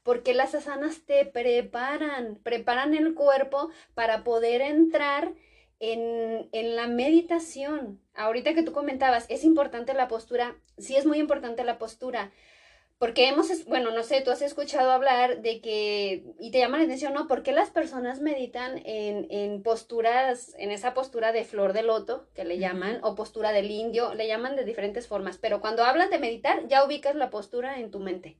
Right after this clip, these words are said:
Speaker 2: Ujú.
Speaker 1: Y dices, ah, pues te sientas con las manos cruzadas, y a veces es necesario, ¿no? El mudra, eso es independiente, pero la postura, sí.
Speaker 2: A ver, espera, espera, espera, perdón, ahí pausa. ¿Qué es mudra? Porque al-, es que a lo mejor muchas personas que no practican yoga no van a entender.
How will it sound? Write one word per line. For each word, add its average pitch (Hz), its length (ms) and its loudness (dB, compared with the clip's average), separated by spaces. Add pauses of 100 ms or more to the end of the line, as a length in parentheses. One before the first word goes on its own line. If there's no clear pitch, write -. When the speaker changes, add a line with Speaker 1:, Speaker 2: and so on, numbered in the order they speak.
Speaker 2:
Ujú. 190 400 -6
Speaker 1:
Y 208 80 -16
dices, 208 320 -4
ah, 226 180 4
pues 208 160 -12
te 214 100 -12
sientas 240 340 -2
con 320 120 0
las 226 200 -4
manos 226 280 -4
cruzadas, 254 460 2
y 277 60 4
a 220 60 4
veces 320 360 0 (300)
es 269 180 4
necesario, 320 480 4
¿no? 277 140 0
El 269 100 -4
mudra, 269 340 2
eso 277 220 0
es 262 80 -12
independiente, 190 600 -4
pero 226 160 6
la 233 140 6
postura, 262 560 -2
sí. - 360 -12 (380)
Speaker 2:
A 285 80 2
ver, 339 140 6
espera, 415 180 2
espera, 427 360 4 (120)
espera, - 260 -12
perdón, 240 560 2
ahí 226 240 -2
pausa. 240 480 0 (460)
¿Qué 262 100 -2
es 262 100 -2
mudra? 285 480 2 (260)
Porque 226 220 0
al-, 247 120 6
es - 180 -2
que 370 80 0
a - 20 4
lo 330 60 4
mejor 294 220 2
muchas 311 280 2
personas 285 400 0
que 220 100 -6
no 220 340 0
practican 247 520 0
yoga 240 220 0
no 208 180 -2
van 190 220 0
a 190 80 -2
entender. 208 480 -4